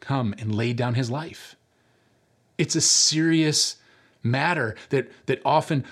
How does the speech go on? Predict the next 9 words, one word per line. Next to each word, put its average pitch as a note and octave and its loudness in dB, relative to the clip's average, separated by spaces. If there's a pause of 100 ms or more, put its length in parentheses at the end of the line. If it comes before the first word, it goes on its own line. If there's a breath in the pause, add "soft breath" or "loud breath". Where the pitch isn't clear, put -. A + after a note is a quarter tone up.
we C#3 2
marginalize B2+ 0
and A2 0
we A2+ 2
minimize. A#2+ 0
We A#2 -2
cannot D#3+ -2
minimize A2+ -2
sin G2 -4